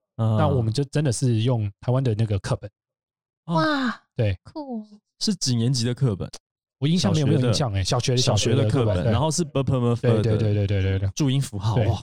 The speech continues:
Speaker 2: 对。
Speaker 3: 哇。
Speaker 2: 然后那个，就我就是再去那边当助教，对。
Speaker 1: 哇。
Speaker 2: 然后所有小朋友都会偷偷问说：“老师，那个，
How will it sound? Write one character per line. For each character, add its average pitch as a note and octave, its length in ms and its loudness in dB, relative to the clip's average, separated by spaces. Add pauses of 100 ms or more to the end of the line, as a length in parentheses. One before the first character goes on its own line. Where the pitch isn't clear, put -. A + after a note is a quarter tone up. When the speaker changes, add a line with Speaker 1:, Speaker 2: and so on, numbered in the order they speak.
(120)
Speaker 2:
对。 G2 200 -2 (240)
Speaker 3:
哇。 A#3 260 -6 (180)
Speaker 2:
然 - 120 -2
后 C#3+ 60 0
那 D#3+ 80 0
个， B2 380 2
就 C3 160 0
我 A#2 120 2
就 C3 120 0
是 B2+ 120 0 (160)
再 C#3 140 0
去 C#3 120 0
那 C3 40 0
边 B2 100 2
当 A#2+ 180 -2
助 A2+ 140 -2
教， F#2 280 -2 (120)
对。 G#2+ 120 0
Speaker 1:
哇。 F#2 60 -2 (440)
Speaker 2:
然 - 80 0
后 B2+ 60 2
所 D3+ 120 0
有 D#3 80 0
小 C3 140 -2
朋 C#3+ 100 -2
友 B2+ 80 2
都 A#2+ 120 0
会 B2+ 100 0
偷 C3 140 -2
偷 C3 100 0
问 B2 160 0
说 A#2+ 240 -2
：“老 A2 80 -2
师， - 160 0
那 C#3+ 100 2
个， B2 240 2